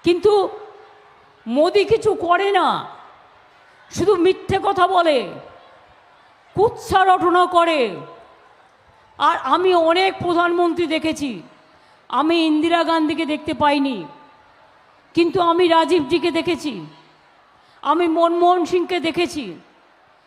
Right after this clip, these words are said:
আমি দেবগৌড়াকে দেখেছি, আমি গুজরালকে দেখেছি, আমি মনমোহন সিংকেও দেখেছি,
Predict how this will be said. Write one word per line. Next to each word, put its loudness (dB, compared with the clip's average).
আমি 0
দেবগৌড়াকে 2
দেখেছি, -6
আমি 2
গুজরালকে 0
দেখেছি, -4
আমি 4
মনমোহন 2
সিংকেও 0
দেখেছি, -2